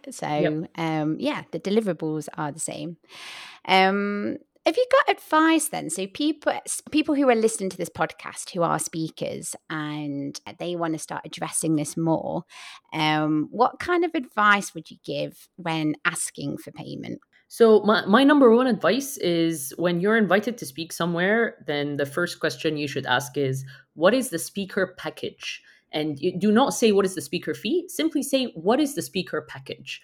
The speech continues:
Speaker 2: Because speaker package can mean a lot of things, and different things matter for different people. So, for example, if it's an international event,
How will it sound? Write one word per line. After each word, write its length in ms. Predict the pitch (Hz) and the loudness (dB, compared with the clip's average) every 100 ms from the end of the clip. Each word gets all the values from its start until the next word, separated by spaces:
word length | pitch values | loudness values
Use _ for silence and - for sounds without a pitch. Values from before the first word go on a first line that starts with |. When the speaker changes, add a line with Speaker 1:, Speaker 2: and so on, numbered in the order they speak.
| - _ | -20 _
Speaker 2:
Because 200 | 180 226 | 2 2
speaker 240 | - 330 | 4 2
package 360 | 320 277 269 - | 4 4 2 0
can 120 | 175 | 0
mean 140 | 185 175 | 2 2
a 80 | |
lot 140 | 156 151 | 2 0
of 60 | |
things, 340 | 135 139 123 - | -2 -6 -6 0
and 240 | 156 190 | 0 2
different 360 | 233 330 311 226 | 0 0 0 2
things 240 | 233 220 | 0 0
matter 240 | 160 190 190 | 0 2 2
for 200 | - 139 | 0 -4
different 300 | 127 143 131 | -4 -8 -8
people. 340 | 139 117 - - - | -8 -8 -12 -14 -20
So, 120 | - | -2
for 140 | 196 226 | 4 4
example, 340 | 196 262 254 | 6 6 6
if 100 | 190 | 4
it's 140 | 240 247 | 2 0
an 120 | 262 | 0
international 540 | 220 180 170 180 175 | 2 2 0 0 -2
event, 360 | 147 143 269 | 0 0 0